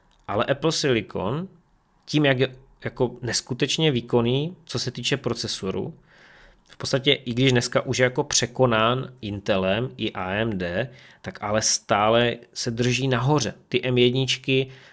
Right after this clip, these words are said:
jsou sice překonány, ale nejsou to nějaké jako stovky procent, jo? Jsou to maximálně jednotky až desítky procent, což je kon-, jako konkurence předehnala Apple Silicon. To znamená,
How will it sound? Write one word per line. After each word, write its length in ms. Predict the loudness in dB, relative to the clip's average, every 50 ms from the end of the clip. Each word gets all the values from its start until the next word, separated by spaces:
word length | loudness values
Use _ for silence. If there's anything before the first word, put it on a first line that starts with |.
| _ _ _
jsou 300 | -6 2 2 2 2 2
sice 280 | 0 -4 -2 -4 -2
překonány, 760 | -2 -2 -2 -2 -2 -2 -2 0 2 2 2 2 0 -2 -2
ale 200 | -2 0 0 2
nejsou 300 | 2 2 2 4 2 0
to 120 | 0 2
nějaké 360 | 2 2 2 0 0 0 -2 -2
jako 220 | -2 0 -4 -4
stovky 440 | -4 -4 -4 -4 -6 -6 -4 -6 -4
procent, 540 | -4 -2 -4 -2 -2 -2 -6 -6 -8 -10 -10
jo? 160 | -10 -8 -8
Jsou 160 | -6 -8 -8
to 240 | -6 -6 -8 -8 -8 -12 -16 _ _ _
maximálně 800 | -8 -8 -4 -2 -2 0 0 2 2 4 4 4 4 4 4 4
jednotky 460 | 4 4 4 2 -2 -4 -4 -12 -8 -4
až 140 | -4 0
desítky 460 | 2 2 2 2 0 -4 -6 -4 -4 -4
procent, 680 | 0 0 -2 0 -2 -4 -4 -4 -4 -4 -6 -8 -10 -18 -20 -20 -20 -20 -20 _ _ _ _ _ _ _ _ _ _ _
což 220 | -2 0 0 2
je 80 | 0 0
kon-, 280 | 2 2 0 0 -2 -2
jako 280 | -4 -4 -2 -4 -8
konkurence 600 | -2 0 0 0 2 2 2 2 2 2 0 -2
předehnala 580 | -2 -2 0 2 2 2 2 4 2 2 2 2
Apple 260 | 0 -2 -2 -2 -2
Silicon. 420 | -2 0 -2 -2 -2 -2 -6 -8
To 80 | -8 -8
znamená, 440 | -6 -6 -4 -2 2 2 2 2